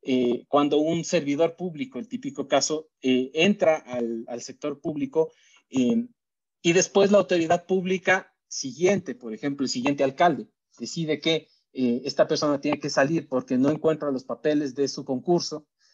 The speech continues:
eh, la Corte Constitucional ha dicho que esto no es atribuible al servidor y que la carga de la prueba respecto de esta supuesta infracción de la Ley Orgánica de Servicio Público recae sobre la administración.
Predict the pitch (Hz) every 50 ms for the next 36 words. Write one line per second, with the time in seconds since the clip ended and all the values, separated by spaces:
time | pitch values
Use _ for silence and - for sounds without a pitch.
0 | _ _ _ _ - 139 135 131 139 143 139 - 185 180 - 185 180 190 170 -
1 | 185 156 - 143 - 165 160 156 156 160 165 165 156 170 165 160 - 160 147 -
2 | 165 156 - 160 147 147 147 143 147 135 - - 139 131 120 131 139 143 135 131
3 | 131 123 - - 123 107 107 117 156 165 127 - _ _ _ _ _ _ _ _
4 | _ - 135 131 - 147 143 139 127 131 151 143 143 143 143 143 143 143 143 -
5 | - 170 180 180 165 131 107 120 113 - - - 139 139 _ - 139 131 147 151
6 | 147 143 - 139 139 - - 139 - - 117 - 143 139 - - 139 - - 131
7 | 117 - - 165 170 175 175 147 123 117 117 117 117 127 135 131 127 127 135 135
8 | 131 131 - 131 - 143 127 131 123 - 160 - - 165 160 165 160 - 143 131
9 | 127 113 - - 127 127 120 - 135 120 113 110 110 104 101 104 101 98 - -
10 | 104 - - 131 117 - -